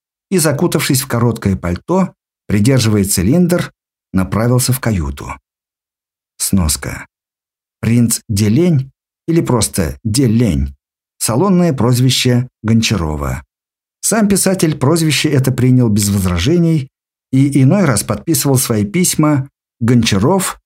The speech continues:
иначе "Принц де Лень". Конец сноски. "Не задерживайтесь", бросил ему вслед отставной подполковник лейб-гвардии Гродненского гусарского полка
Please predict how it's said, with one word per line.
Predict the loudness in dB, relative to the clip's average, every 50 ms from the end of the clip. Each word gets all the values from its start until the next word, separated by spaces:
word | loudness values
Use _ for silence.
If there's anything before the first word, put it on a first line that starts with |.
| _ _ _ _ -4
иначе | 0 2 2 2 2 0 0 0 0 -2 -2 -4 -8 _ _ _ -6
"Принц | -2 0 2 2 2 0 -2 -4 -8 _
де | -6 -4 0 2 2 2
Лень". | 2 2 0 0 -2 -2 -4 -6 -8 -12 _ _ _ _ _ _ _ _ _ _
Конец | -4 -2 0 0 0 0 -2
сноски. | -2 0 -2 -2 -2 -4 -8 -8 -10 -10 -10 -12 _ _ _ _ _ _ _ _ _ _ _ _ _ _ _ _ _ _ _ _ _ _ _ _ _ _ _ -2
"Не | 0 0 2
задерживайтесь", | 2 2 2 2 2 2 2 2 2 0 0 -2 -2 -4 -4 -4 -6 -6 _ _ _ _ _ _ _ _ _
бросил | -4 -2 0 0 0 0 2 2 2
ему | 4 4 2
вслед | 2 2 0 0 0 0 0
отставной | 0 -2 -2 -2 -2 0 2 2 2 2
подполковник | 0 -4 -4 -4 -6 -4 -2 0 2 2 2 2 0 -2 -4 -2
лейб-гвардии | 0 0 2 2 0 0 0 0 0 2 0 0 2 2 2 2 0 -2 -4 -12 _ _
Гродненского | -2 0 0 2 2 2 0 0 0 0 0 0
гусарского | 2 2 0 0 0 0 0 -2 -2 -2 -2 -2
полка | -2 -2 -4 -4 -4 -2 -2 -2 -2 -2